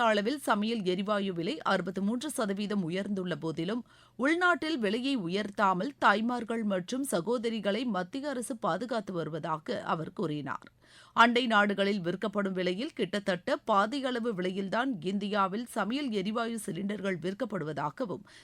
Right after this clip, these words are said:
திரு ஹர்தீப் சிங் புரி கூறினார். நாடு முழுவதும் வரும் பதினைந்தாம் தேதி எழுபத்து ஒன்பதாவது சுதந்திர தினம் உற்சாகமாக கொண்டாடப்பட உள்ளது. இதையொட்டி நாட்டு மக்களிடையே தேசப்பற்றை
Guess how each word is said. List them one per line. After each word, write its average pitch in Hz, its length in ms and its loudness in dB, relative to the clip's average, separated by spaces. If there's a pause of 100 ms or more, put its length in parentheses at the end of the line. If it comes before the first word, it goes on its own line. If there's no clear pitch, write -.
(120)
திரு 196 200 4
ஹர்தீப் 233 440 0
சிங் 156 180 -6
புரி 175 240 -4
கூறினார். 151 580 -6 (1300)
நாடு 254 320 10
முழுவதும் 233 440 0
வரும் 214 280 0
பதினைந்தாம் 214 520 4
தேதி 202 360 0
எழுபத்து 196 420 0
ஒன்பதாவது 208 580 2
சுதந்திர 185 460 -2
தினம் 160 340 -4
உற்சாகமாக 220 760 -2
கொண்டாடப்பட 160 600 -4
உள்ளது. 156 320 -4 (420)
இதையொட்டி 277 540 2
நாட்டு 254 340 2
மக்களிடையே 220 680 -2
தேசப்பற்றை 214 640 -4